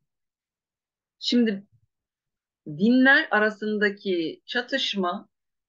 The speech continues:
dinlerin takipçilerinin "Benim dinim senin dinini döver, benim önderim senin önderinden daha büyük, Allah katında en ön sırada, siz daha sonra geliyorsunuz." diye. Şimdi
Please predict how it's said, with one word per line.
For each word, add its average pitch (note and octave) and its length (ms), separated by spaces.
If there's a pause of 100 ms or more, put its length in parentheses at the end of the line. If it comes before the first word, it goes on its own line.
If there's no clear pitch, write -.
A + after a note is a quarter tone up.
dinlerin B3 680
takipçilerinin A3+ 1500 (280)
"Benim A#3+ 380
dinim G3 360
senin G#3 360
dinini F3 400
döver, A#3 520
benim A3 500
önderim F#3+ 460
senin G3+ 360
önderinden F#3 640
daha G#3+ 300
büyük, A#3 360 (220)
Allah A3 340
katında F#3+ 680
en A#3 160
ön A#3 120
sırada, A#3 680 (320)
siz A3 280
daha A3+ 200
sonra F#3 280
geliyorsunuz." G3+ 840
diye. F#3+ 320 (200)
Şimdi F#3+ 420